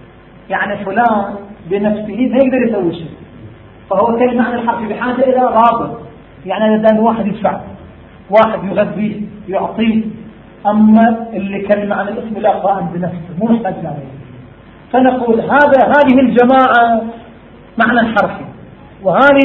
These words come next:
الجماعة معنى اسمي"، يعني، تلك الجماعة أكو من، من يغذي، هذه لا، هذه يتغذي نفسها، يعني،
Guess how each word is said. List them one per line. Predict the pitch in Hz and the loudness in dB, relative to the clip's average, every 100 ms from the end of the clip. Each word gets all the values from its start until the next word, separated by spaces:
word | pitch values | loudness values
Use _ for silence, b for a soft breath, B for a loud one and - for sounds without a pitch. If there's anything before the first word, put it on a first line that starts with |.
| 262 | 4
الجماعة | 208 262 311 349 330 | 4 4 6 6 4
معنى | 294 277 240 220 | 6 6 4 0
اسمي"، | 208 196 190 - - - - | -4 -6 -6 -12 -18 -20 -12
يعني، | 170 175 180 | -6 -6 -4
تلك | 214 - | -4 0
الجماعة | 214 165 190 214 226 220 226 226 226 - - - | 0 2 2 4 2 2 -2 -2 -6 -10 -10 -4
أكو | - 240 | -2 0
من، | 214 220 214 214 214 - - - - - - - - | 2 4 4 2 -8 -14 -20 -20 -20 -20 -20 -20 -14
من | 202 | -8
يغذي، | 202 185 190 147 170 | -6 -2 -2 -2 -6
هذه | - 269 302 254 | -4 0 4 4
لا، | 226 190 185 226 | 4 0 0 0
هذه | 214 240 | 2 2
يتغذي | 226 220 196 | 2 0 -2
نفسها، | 165 180 160 | -6 -8 -12
يعني، | 135 127 - | -14 -16 -20